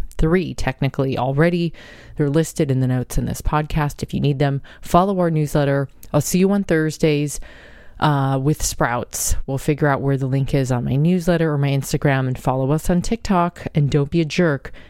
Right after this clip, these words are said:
Make sure that you write a five-star review because I'm watching you. Have a wonderful holiday week, you guys. It's not really the holiday anymore, but I'm celebrating because you are healthy and fabulous.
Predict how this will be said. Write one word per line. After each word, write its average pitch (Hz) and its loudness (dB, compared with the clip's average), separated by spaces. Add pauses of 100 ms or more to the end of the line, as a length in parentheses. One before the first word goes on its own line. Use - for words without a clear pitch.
(100)
Make 151 2
sure 170 2
that 151 -4
you 151 0
write 139 2
a 135 0
five-star 135 0
review 143 2
because 139 -2
I'm 135 2
watching - 0
you. - -2 (480)
Have 156 2
a 160 2
wonderful 165 0
holiday 151 0
week, 151 0
you 147 4
guys. 131 0
It's - -4
not 170 2
really 180 2
the 156 0
holiday 156 2
anymore, 147 0
but 120 -2 (420)
I'm 185 4
celebrating 156 0
because 135 -2
you 139 0
are 131 -4
healthy 160 -2
and 110 -8
fabulous. - -6